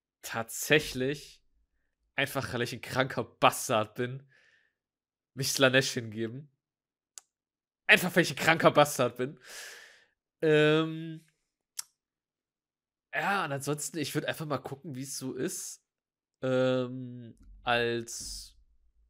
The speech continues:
ja, normaler, random Zivilisten-Dude auf, keine Ahnung,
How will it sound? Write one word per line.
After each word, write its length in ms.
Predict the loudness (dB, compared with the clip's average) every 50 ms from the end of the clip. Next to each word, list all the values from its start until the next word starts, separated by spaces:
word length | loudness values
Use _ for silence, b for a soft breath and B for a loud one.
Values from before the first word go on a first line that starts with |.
| _ _ _ _ -4
ja, 220 | 0 2 2 2
normaler, 640 | 2 0 -2 -2 0 2 4 4 6 6 4 4 4 4
random 640 | 2 2 2 0 0 -2 -2 -4 -6 -10 -10 -10 -10
Zivilisten-Dude 1500 | -8 -8 -8 -8 -8 -8 -8 -4 -4 -4 -2 -2 -4 -4 -4 -8 -8 -10 -12 -12 -8 -6 -6 -6 -6 -8 -10 -12 -14 -16 -18 -18 -20 _ _ _ _ _ _ _ _ _ _ _ _ _ _ _ _ _
auf, 600 | -2 0 2 2 0 -2 -6 -16 -20 -20 -20 _ _ _ _
keine 220 | -6 -4 -2 -2 0
Ahnung, 380 | 0 -2 -2 -4 -8 -10 -14